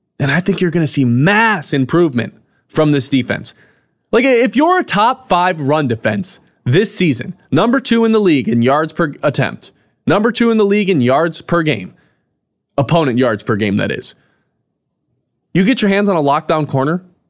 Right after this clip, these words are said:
I don't know. There's a, there's a few available in free agency.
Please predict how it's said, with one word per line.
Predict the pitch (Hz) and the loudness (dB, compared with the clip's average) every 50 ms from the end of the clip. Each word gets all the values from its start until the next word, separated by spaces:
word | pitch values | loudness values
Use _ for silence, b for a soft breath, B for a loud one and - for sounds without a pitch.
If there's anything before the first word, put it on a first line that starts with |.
| _ _ _ _ _ _ _ - | _ _ _ _ _ _ _ -2
I | 143 | 0
don't | 156 143 | 0 0
know. | 113 120 131 | 0 -2 -2
There's | 131 117 120 117 | -2 -2 0 0
a, | 135 117 - - - | -2 -4 -4 -6 -4
there's | - 120 117 107 | -2 -2 -2 -2
a | 110 | -4
few | 104 - 180 208 214 165 | -4 -2 0 2 2 2
available | 110 127 131 131 127 120 117 123 120 | 2 0 0 2 2 2 0 0 0
in | 113 107 | 0 -2
free | - 131 127 123 | -2 0 0 2
agency. | 131 160 180 151 - - 104 107 127 143 | 2 0 0 -2 -2 -2 -2 -2 -2 -4